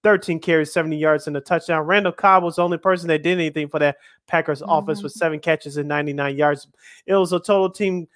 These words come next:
Speaker 1: collapse by the Green Bay Packers in that fourth quarter. And that, that, that's all you can say about it. The, the Giants, are they really good as,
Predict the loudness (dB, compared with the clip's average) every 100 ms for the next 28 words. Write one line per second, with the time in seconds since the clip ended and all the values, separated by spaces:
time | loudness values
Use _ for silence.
0 | _ _ -4 2 4 4 0 0 0 2
1 | -2 -2 0 0 0 0 0 -4 -4 -6
2 | _ -4 -4 -6 -2 0 -2 -6 _ _
3 | _ -6 0 0 0 -2 0 2 4 2
4 | 0 2 2 6 4 4 -4 -8 -8 0
5 | 2 2 2 2 2 0 -2 -4 0 2
6 | 2